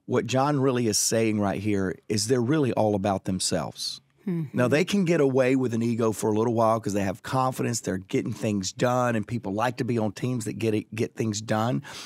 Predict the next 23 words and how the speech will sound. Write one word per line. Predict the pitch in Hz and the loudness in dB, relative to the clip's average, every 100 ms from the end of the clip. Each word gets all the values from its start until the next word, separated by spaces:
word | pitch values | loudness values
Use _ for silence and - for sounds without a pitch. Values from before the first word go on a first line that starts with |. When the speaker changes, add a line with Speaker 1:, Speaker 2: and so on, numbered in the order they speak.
| - | -12
Speaker 2:
Right. | 180 156 | -8 2
Speaker 1:
But | 131 | 4
eventually | 131 120 175 214 - 151 127 120 | 4 2 2 2 2 2 2 2
that | 123 113 - - | 2 2 0 0
ego | 151 151 131 101 98 98 95 - - - _ - | 2 2 2 2 2 -2 -4 -12 -20 -20 _ 0
that | 123 - | 0 0
essentially | - 143 135 - 208 220 - 127 110 101 | -2 -2 0 2 2 2 0 0 2 2
is | 104 - | 0 2
all | 131 139 135 | 4 6 6
about | 123 110 117 110 - | 2 2 2 2 0
themselves, | 104 95 - 127 90 104 113 - | 0 0 2 2 4 2 0 -4
a | - | -4
person | - 120 110 107 | -2 0 0 0
with | 104 | 0
an | 95 | 0
ego | 104 104 104 101 | 0 0 2 0
is | 101 101 | -2 -4
going | 127 127 | -2 -2
to | 113 | -2
drive | 107 117 110 101 101 | -4 0 2 2 2
good | 127 151 | 0 2
people | 151 160 175 165 | 2 0 2 0
away | 143 135 95 87 95 | 2 2 2 0 -2